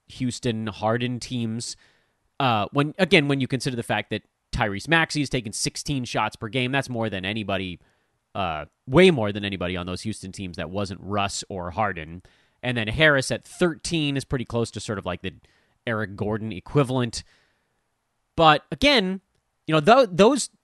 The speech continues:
Harden teams that were moving quickly, they had two guys taking twenty-two field goal attempts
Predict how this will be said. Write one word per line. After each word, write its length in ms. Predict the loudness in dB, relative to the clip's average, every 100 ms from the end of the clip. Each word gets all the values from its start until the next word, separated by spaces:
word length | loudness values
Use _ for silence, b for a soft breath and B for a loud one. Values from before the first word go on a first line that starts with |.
| _
Harden 320 | 4 4 4
teams 460 | -6 -4 -4 -6 -2
that 100 | 0
were 100 | 4
moving 240 | 4 2
quickly, 640 | 0 0 0 0 -4 -6 -12 _ _ _ _ _ _ 4
they 100 | 4
had 140 | 4 _
two 400 | 0 4 4 6
guys 420 | 4 4 2 0
taking 320 | 0 0 -4
twenty-two 720 | -8 -6 -4 -4 -6 -6 -4
field 340 | -4 0 0 2
goal 220 | 2 0
attempts 420 | 0 -2 -4 -8